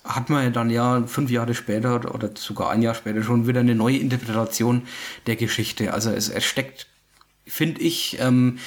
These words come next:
sehr viel drin und, äh, es wär vielleicht auch interessant, wenn man sich mit jemand unterhält, der das Comic auch gelesen hat, wie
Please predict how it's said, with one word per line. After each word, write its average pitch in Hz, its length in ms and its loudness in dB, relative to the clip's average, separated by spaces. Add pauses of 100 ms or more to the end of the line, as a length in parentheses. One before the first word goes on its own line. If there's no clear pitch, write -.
(180)
sehr 147 200 2
viel 147 240 2
drin 139 380 2
und, 117 300 4
äh, 113 140 0
es 110 140 -2
wär 123 140 2
vielleicht 151 240 -2
auch 131 80 -2
interessant, 139 560 2 (420)
wenn 117 80 0
man 123 100 4
sich 127 140 2
mit 127 180 4
jemand 123 260 4
unterhält, 123 420 0
der 123 100 0
das 117 220 -2
Comic 120 300 2
auch - 140 -4
gelesen 123 420 4
hat, 117 140 2
wie 123 180 2